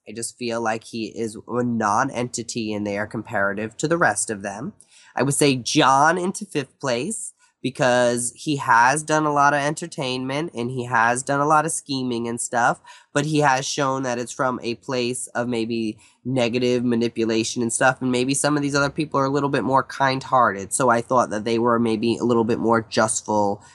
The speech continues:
to be higher ranking. I want Scotty T into fourth place, 'cause I think that he's been a nice guy, but he, has he done anything other than be a nice guy and talk about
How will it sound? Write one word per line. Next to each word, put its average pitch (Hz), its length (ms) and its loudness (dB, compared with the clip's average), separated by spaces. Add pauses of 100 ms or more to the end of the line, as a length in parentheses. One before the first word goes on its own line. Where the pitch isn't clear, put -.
(120)
to - 100 -8
be 113 220 4
higher 104 340 2
ranking. 104 520 -6 (360)
I - 80 2
want 135 320 4
Scotty 151 460 2
T 160 500 0
into 151 240 0
fourth 131 420 -2
place, 117 480 -4
'cause 160 180 -2
I 151 120 2
think 170 260 -2
that 151 320 6 (320)
he's 175 220 -6
been 165 180 4
a 220 80 4
nice 156 360 2
guy, 147 440 4
but 117 200 -4
he, 139 120 -6
has 139 140 -6
he 135 100 -6
done 127 300 -2
anything 160 480 -2
other 175 180 0
than 165 160 -2
be 160 160 -4
a 170 80 0
nice 165 300 2
guy 170 480 2
and 113 160 -6
talk 131 260 -2
about 139 480 2